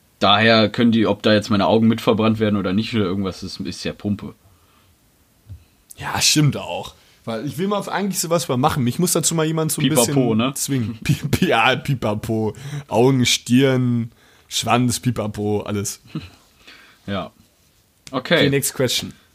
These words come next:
Speaker 1: Ne-, next question.
Speaker 2: Warte, ich hab eine
Speaker 1: Ähm,
Speaker 2: kurze, eine kurze, ist das jetzt eigentlich, wir telefoni-, also wir haben vorhin über FaceTime telefoniert und jetzt nur über normal. Ist das jetzt ein Unterschied, Nick?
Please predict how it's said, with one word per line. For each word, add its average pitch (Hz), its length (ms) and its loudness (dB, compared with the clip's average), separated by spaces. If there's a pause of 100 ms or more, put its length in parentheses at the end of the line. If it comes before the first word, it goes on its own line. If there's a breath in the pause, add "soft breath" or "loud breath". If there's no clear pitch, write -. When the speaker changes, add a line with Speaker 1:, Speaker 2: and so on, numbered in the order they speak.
(100)
Speaker 1:
Ne-, 131 240 0
next 139 320 -2
question. 104 560 -4 (160)
Speaker 2:
Warte, 147 220 2
ich 156 120 2
hab 143 100 2
eine 175 140 2
Speaker 1:
Ähm, 214 60 -2
Speaker 2:
kurze, 165 300 -2
eine 143 140 -2
kurze, 147 180 -4
ist 131 140 0
das 147 120 0
jetzt 131 120 -6
eigentlich, 131 300 0
wir 123 200 4
telefoni-, 131 480 2
also 113 220 -2
wir 120 80 2
haben 113 80 2
vorhin 123 180 0
über 113 140 0
FaceTime 170 440 0
telefoniert 147 400 -4
und 120 80 0
jetzt 120 180 0
nur 123 80 -2
über 117 120 2
normal. 98 420 0
Ist - 140 0
das 98 140 -2
jetzt 101 180 -4
ein - 60 -6
Unterschied, 156 460 -2
Nick? 208 200 -4